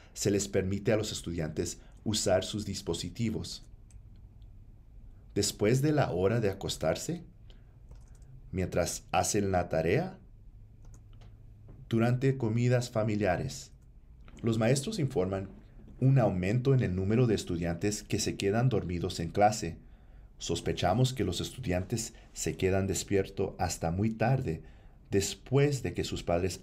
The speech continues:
se hayan dormido para usar sus dispositivos.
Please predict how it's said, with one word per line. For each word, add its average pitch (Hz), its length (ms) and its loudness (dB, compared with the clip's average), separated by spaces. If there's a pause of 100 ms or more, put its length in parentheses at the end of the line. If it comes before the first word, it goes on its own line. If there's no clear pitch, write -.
(120)
se - 200 -2
hayan 98 260 2
dormido 85 520 -4 (520)
para 92 220 4
usar 92 360 2
sus - 220 -4
dispositivos. 98 960 -4